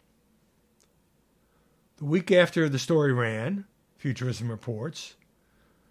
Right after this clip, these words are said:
the Sports Illustrated publisher sacked two top executives. Oh, saying this had nothing to do with the A I story. You know, let me just stop and say,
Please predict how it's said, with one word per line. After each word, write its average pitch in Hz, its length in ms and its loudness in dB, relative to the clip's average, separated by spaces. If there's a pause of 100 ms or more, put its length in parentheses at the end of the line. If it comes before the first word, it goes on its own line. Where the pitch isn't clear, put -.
(960)
the 135 160 -8
Sports 160 560 0
Illustrated 139 600 -2
publisher 143 680 0 (680)
sacked - 640 2 (120)
two 202 260 0
top 165 320 0
executives. 175 760 -2 (420)
Oh, 214 160 2
saying 175 320 2
this 135 100 -2
had 139 140 2
nothing 110 240 -2
to 107 80 -8
do 107 140 -6
with 98 100 -10
the 98 180 -8
A 98 80 -14
I 98 120 -14
story. 110 340 -18 (280)
You 233 120 2
know, 214 140 8
let 226 120 4
me 262 80 6
just 214 220 2
stop 185 260 2
and 147 100 -4
say, 123 360 -4